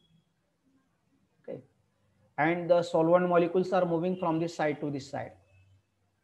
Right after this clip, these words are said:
And we have to apply the, uh, osmotic pressure here, pi, onto the solution compartment. Osmotic pressure pi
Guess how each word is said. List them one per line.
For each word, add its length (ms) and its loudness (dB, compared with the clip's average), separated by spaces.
And 180 0
we 160 0
have 240 4
to 60 4
apply 360 2
the, 220 -2
uh, 540 0
osmotic 540 2
pressure 300 4
here, 300 0
pi, 220 4
onto 280 0
the 120 2
solution 420 0
compartment. 540 -8
Osmotic 560 -4
pressure 360 -4
pi 380 -6